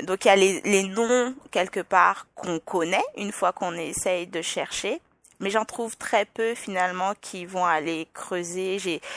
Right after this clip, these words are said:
j'ai beaucoup d'autrices qui vont écrire sur les rap-, les, les systèmes de discrimination, les rapports de pouvoir, mais qui vont pas toucher par rapport à la sexualité. Et, et alors qu'elles vont toucher au rôle des femmes noires au sein de la communauté, le, le poids de la, par exemple, de la maternité.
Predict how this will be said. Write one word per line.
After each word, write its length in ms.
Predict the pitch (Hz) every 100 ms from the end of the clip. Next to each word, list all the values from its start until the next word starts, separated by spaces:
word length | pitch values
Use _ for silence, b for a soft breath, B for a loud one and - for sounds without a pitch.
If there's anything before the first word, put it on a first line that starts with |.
| B -
j'ai 160 | 190
beaucoup 360 | 185 196 - 262
d'autrices 680 | 233 202 - 269 285 - -
qui 240 | - 220 208
vont 260 | 202 214 -
écrire 500 | 262 - 294 311 381 -
sur 180 | 240
les 160 | 220 220
rap-, 300 | 208 190 -
les, 320 | - - 107 87
les 140 | 190
systèmes 560 | - 202 - 214 208 196
de 120 | 190
discrimination, 640 | - - 202 185 185 220
les 100 | 214 175
rapports 300 | 175 190 196
de 80 |
pouvoir, 440 | 185 - 190 208 254
mais 100 | 247
qui 140 | 226
vont 120 | 202
pas 200 | 196 208
toucher 360 | - 226 - 226
par 160 | 208 175
rapport 220 | - 156
à 100 | 160
la 80 | -
sexualité. 640 | 190 - 175 - - - B B B B B -
Et, 180 | 190 - -
et 200 | 180 - _ _ _
alors 300 | 180 190 233
qu'elles 220 | - 208 185
vont 240 | 190 220
toucher 480 | - 214 - 226 220
au 120 | 196
rôle 380 | 180 190 214 208
des 80 | 180
femmes 300 | - 180 180
noires 200 | 185 185
au 40 |
sein 160 | - 165
de 40 |
la 80 | -
communauté, 840 | - 165 165 - 269 269 262 262
le, 260 | 240 196 175
le 140 | 180
poids 300 | 185 - 196
de 80 | 185
la, 180 | 175 -
par 140 | 180
exemple, 360 | 170 160 175 -
de 240 | 160 147 -
la 120 | 160
maternité. 840 | 160 - 165 165 - 294 302 339